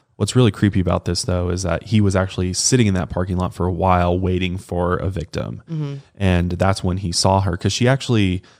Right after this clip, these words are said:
Speaker 1: Andrea actually came out of Ross, and that's when he spotted her initially. And then she, like, forgot something and then went back into the store. But he was, like, out there for a while, kind of stalking her and waiting for his opportunity to,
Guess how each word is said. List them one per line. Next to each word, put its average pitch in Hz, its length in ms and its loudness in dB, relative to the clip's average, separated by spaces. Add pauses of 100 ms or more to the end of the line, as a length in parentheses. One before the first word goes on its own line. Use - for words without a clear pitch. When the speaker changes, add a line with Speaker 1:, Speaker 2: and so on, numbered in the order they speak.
Speaker 1:
Andrea 113 340 4
actually 104 240 2
came 92 400 -2
out 120 180 2
of 98 140 0
Ross, 90 380 0
and - 80 -2
that's 90 140 0
when 92 100 0
he 82 60 -4
spotted 92 420 0
her 95 120 -2
initially. 87 560 -4 (420)
And 101 140 2
then 95 120 2
she, 101 140 -2
like, 87 160 0
forgot 95 380 2
something 110 420 2
and 90 100 2
then 90 60 2
went 82 200 -2
back 82 260 -6
into 104 180 -4
the 107 100 2
store. 107 480 0 (300)
But 104 120 0
he 127 120 4
was, 190 160 4
like, 117 180 2
out 110 220 2
there 98 140 4
for 98 240 2
a 90 40 0
while, 92 460 4
kind 92 240 -4
of - 60 -8
stalking 95 480 0
her 92 160 -2
and 87 120 -2
waiting 90 260 0
for 90 120 -2
his 90 100 0
opportunity 87 640 -2
to, 85 440 -4